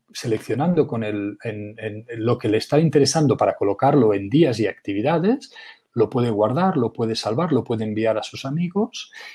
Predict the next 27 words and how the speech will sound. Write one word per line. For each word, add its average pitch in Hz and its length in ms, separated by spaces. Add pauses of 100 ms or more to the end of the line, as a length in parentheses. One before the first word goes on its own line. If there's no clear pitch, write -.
(340)
y, 175 160
a 185 60
su 185 180
vez, 208 500 (140)
y 139 100
a 127 60
su 143 160
vez, 185 340 (680)
em, 131 480
lo, 143 340
el, 131 340
el, 123 460
el 117 120
equipo 196 300
editorial 175 480
puede 147 180
utilizar 147 420
también 139 240
el 107 80
sistema 160 340
de 165 120
planning 165 580
para 131 200
ajustarlo 151 520
a 135 40
los - 200
targets, 92 580